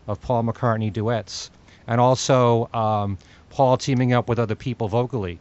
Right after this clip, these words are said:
in trios, all in an hour, actually an hour and fifteen minutes. And you can listen to that off the website. You can stream it anytime at global texan chronicles dot com.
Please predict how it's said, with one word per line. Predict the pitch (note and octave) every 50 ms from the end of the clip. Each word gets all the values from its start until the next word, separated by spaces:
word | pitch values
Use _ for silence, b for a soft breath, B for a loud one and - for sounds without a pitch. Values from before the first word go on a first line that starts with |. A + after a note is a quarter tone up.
| - - -
in | A#2 G#2+ G2
trios, | - - - D#3+ E3+ D3 G2 F2 F#2 - - - - - - -
all | D#3 E3+ F3+ F#3 F#3 F#3 F#3 F#3 C#3+
in | E3 D#3+ D3
an | C#3+ C3+
hour, | C3 C3+ C3 A2 E2+ E2 F2 - - - - - _ - -
actually | A#2+ B2+ - - - B2 G2+
an | G2+
hour | G#2+ G#2 G2+ G2+ G2
and | F2+
fifteen | - A2+ G2 - - G#2 F#2+
minutes. | G2+ G#2 F#2+ F2+ G2 - - b b b b b b -
And | B2 B2+
you | C#3+ D3 C#3
can | - D3 C3+
listen | D3+ D#3+ - D#3+ D3
to | D3 C#3
that | B2+ C3 B2+ A#2+ A#2+ - - -
off | B2 A#2 - -
the | C3 A2
website. | A#2 B2 B2 A#2 - - A2+ G2 F#2+
You | G2 F#2
can | - F#2+
stream | F2 - - B2+ A2+ A#2+
it | A#2
anytime | A#2+ A2+ A2 G#2+ - A#2+ A2 G#2+ G#2+ G#2 b b b b b b b -
at | A2 G#2+ F#2
global | G#2 A2 A#2 A#2+ A2+ A2+ G#2+ G#2
texan | - B2+ A2+ - - - G#2+ G2
chronicles | - A#2+ A2 A2 A2 G#2+ - A2 G#2 E2+
dot | F2 G#2+ G2+ G2+
com. | - - B2+ B2+ C3 C3 C3+